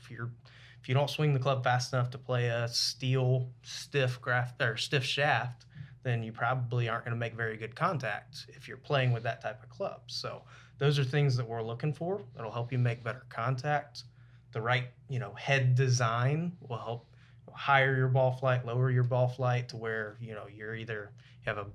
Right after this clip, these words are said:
more piercing ball flight that gets through the wind a little bit better, or stops on the green a little bit sooner. Those things are very important to being able to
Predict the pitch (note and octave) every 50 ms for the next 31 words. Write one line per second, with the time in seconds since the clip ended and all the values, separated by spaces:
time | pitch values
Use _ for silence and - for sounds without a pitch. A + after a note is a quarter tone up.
0 | - - C3+ B2+ A#2+ A#2 A#2 - - - D#3 D#3 C#3+ - D#3 D3+ D3+ D3+ C#3+ C#3+
1 | D3 D3 - - D3 C#3+ C#3 D3 D3+ D3 - - - - - - - - - C#3
2 | C3+ B2+ B2+ A#2 B2 C3 C#3+ C#3+ C#3 C#3 C#3+ C#3 C3+ C3+ C3+ - C3+ B2+ C3+ C3+
3 | C3+ C#3 C#3 B2 A#2 A2 G#2+ G#2+ G#2 - - - - - - - - - - -
4 | - - - C3 B2 B2 - - C3 B2+ B2 A#2+ A#2 B2 B2 B2 B2+ B2+ B2+ B2
5 | A#2 A#2+ A#2+ A#2+ A#2 A#2+ B2 B2 - - - C#3 C3+ C3 C3 C3 B2+ B2 - -
6 | - - - - C3+ C3 B2+ - D#3 D#3 C#3 C3 B2+ B2 C3 C3 B2 A#2+ A2+ A#2
7 | A#2+ D3 C3 A#2 A2+ G#2+ A2 G#2+ G#2+ G#2+ G#2+ A2 G#2+ G#2+ A2 G#2 G#2